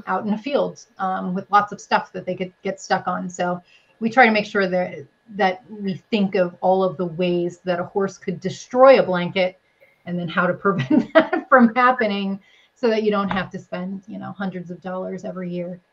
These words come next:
uh, to make sure your little baby is, uh, dry and comfortable.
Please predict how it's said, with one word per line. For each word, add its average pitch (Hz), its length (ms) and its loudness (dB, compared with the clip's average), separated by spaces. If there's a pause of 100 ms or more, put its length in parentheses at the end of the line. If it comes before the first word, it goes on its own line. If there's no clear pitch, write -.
(200)
uh, 180 140 -6
to 185 60 -2
make 175 160 -2
sure 180 220 -6
your 175 140 -2
little 175 140 -2
baby 175 340 -2
is, 175 240 -6
uh, 180 280 -6 (380)
dry 180 320 -4
and 180 280 -6 (240)
comfortable. - 440 -14